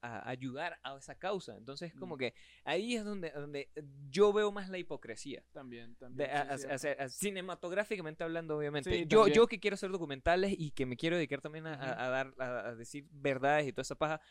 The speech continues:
Speaker 1: para que en unos años me desaparezcan.
Speaker 2: <laughs>
Speaker 1: Eh,
Speaker 2: Ahí sí la
Speaker 1: como
Speaker 2: serie
Speaker 1: ya lo intenté justamente hablando con el chavismo.
Speaker 2: Ahí sí, ahí sí la serie están a perseguir, Jeff.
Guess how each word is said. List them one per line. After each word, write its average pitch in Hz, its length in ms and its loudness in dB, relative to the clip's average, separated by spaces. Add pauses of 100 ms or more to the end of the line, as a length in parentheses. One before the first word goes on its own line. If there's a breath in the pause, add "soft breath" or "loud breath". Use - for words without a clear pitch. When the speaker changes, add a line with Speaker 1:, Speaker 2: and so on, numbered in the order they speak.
Speaker 1:
para 131 160 0
que 131 240 -4
en 139 160 -4
unos 160 240 -8
años 160 180 -6
me 135 80 -4
desaparezcan. 147 640 0
Speaker 2:
<laughs> 175 720 -10 (160)
Speaker 1:
Eh, 139 560 4
Speaker 2:
Ahí 131 120 2
sí 131 120 -2
la 131 120 -2
Speaker 1:
como 196 240 6
Speaker 2:
serie 185 60 2
Speaker 1:
ya 190 100 6
lo 208 80 2
intenté 175 480 0
justamente 170 500 0
hablando 165 300 2
con 147 100 -2
el 131 60 -8
chavismo. 127 500 0 (420 loud breath)
Speaker 2:
Ahí 127 200 0
sí, 135 140 -14
ahí 143 100 -8
sí 147 100 -12
la 139 80 -6
serie 131 220 -6
están 131 200 -4
a 123 80 -6
perseguir, 107 480 -8
Jeff. 92 240 -12